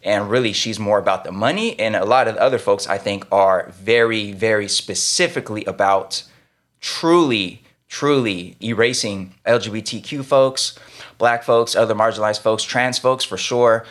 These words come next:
Uh, this Moms for Liberty group is not to be confused necessarily with Libs of TikTok, but they're not, uh, separate audiences. And, and we've seen, I've seen video clips of,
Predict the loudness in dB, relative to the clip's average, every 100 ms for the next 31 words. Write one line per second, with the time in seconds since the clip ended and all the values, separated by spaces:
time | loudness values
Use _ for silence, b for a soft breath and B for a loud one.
0 | B 2 2 2 2 2 2 0 -4 -2
1 | -4 -6 -8 -10 -4 -4 -4 -14 -8 -2
2 | 0 0 -2 -2 -4 -8 -6 -8 -10 -14
3 | -12 -12 -6 -4 -4 -4 -4 -4 0 0
4 | 0 -4 -4 -4 -2 -2 -2 -2 -6 -6
5 | -4 -2 -2 -4 -2 0 2 0 0 0
6 | 2 0 -2 0 0 0 0 0 -2 -8
7 | -6 -6 -4 -6 -4 -6 -4 -4 -2 0
8 | 0 0 -2 -8 -4 -2 0 -2 -2 -6
9 | -2 0 0 -2